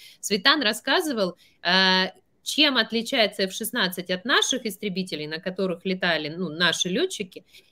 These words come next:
и объяснял подробно, что именно там нужно переучить, а остальное, в принципе, все уже понятно. И он говорит, «Это вообще,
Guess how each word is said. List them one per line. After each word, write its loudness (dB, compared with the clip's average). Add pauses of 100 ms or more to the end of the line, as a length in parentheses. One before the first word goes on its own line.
и 4
объяснял 0
подробно, 0
что 0
именно 2
там -2
нужно -2
переучить, -2 (320)
а 8
остальное, 4
в -12
принципе, 0
все 0
уже 0
понятно. -2
И -2
он -2
говорит, 0
«Это 0
вообще, -2